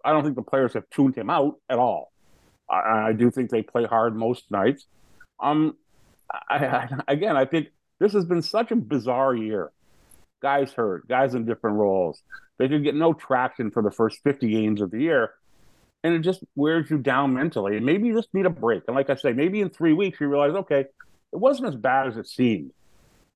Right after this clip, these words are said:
And let's go again." Or maybe in three, three weeks you decide, "You know what?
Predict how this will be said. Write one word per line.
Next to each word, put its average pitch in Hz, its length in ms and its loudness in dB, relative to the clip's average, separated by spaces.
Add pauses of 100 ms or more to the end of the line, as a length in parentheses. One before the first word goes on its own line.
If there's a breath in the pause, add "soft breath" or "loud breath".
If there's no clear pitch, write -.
And 117 80 -2
let's 127 180 -2
go 123 220 0
again." 107 400 -4 (520)
Or 147 80 -4
maybe 196 280 2
in 185 80 -4
three, 175 400 -2
three 170 180 -2
weeks 165 240 0
you 151 60 0
decide, 139 400 0
"You 139 100 -8
know 151 120 -2
what? 160 280 0